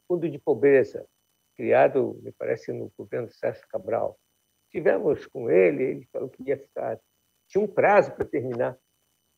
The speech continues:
e nunca terminou, e agora, recentemente, na pandemia, a gente já aumentou para dois por cento. E a gente fala para o Estado, "Estado, o que vocês estão fazendo? Se vocês aumentaram, onde vocês aplicaram,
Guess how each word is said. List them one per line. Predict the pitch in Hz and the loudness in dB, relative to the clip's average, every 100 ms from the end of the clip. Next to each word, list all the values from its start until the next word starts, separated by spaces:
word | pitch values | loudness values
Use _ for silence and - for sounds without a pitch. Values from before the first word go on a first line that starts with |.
| _ _ _ - 170 - - | _ _ _ -6 -6 -6 -14
e | 170 170 | -8 -4
nunca | 165 226 214 | 0 6 4
terminou, | - 214 190 214 214 494 - | 6 2 2 4 4 4 0
e | 214 | 2
agora, | 180 180 190 | 4 6 4
recentemente, | 185 190 180 - 156 170 165 190 175 - - - | 4 2 -2 0 -2 -2 -2 0 0 -2 -12 -8
na | 143 156 | -4 -4
pandemia, | - 165 156 165 165 214 208 - - | -4 -2 2 2 4 4 4 2 -16
a | |
gente | - 185 | -8 0
já | 185 | 2
aumentou | 175 180 180 | 4 2 2
para | - 202 | 0 -2
dois | 160 185 | 4 4
por | - - | 4 -8
cento. | - 156 156 _ - | 0 2 2 _ -8
E | |
a | 165 | -6
gente | 165 208 - | -6 -10 -6
fala | 175 196 | -2 -2
para | - | -6
o | |
Estado, | - - 175 156 | -12 0 0 0
"Estado, | - - 208 180 135 | -6 0 2 2 0
o | |
que | - _ _ - | -14 _ _ -14
vocês | - | -14
estão | - 190 180 | -6 -4 -2
fazendo? | - 135 139 143 - | 0 0 2 0 -2
Se | - - | -18 -12
vocês | 127 160 214 208 | -8 -6 2 2
aumentaram, | 185 113 - 180 185 180 | 4 2 0 0 4 6
onde | 226 247 269 | 6 6 0
vocês | 196 - 165 | -2 -2 -6
aplicaram, | 160 - 143 - 170 185 | -6 -6 -14 -2 0 0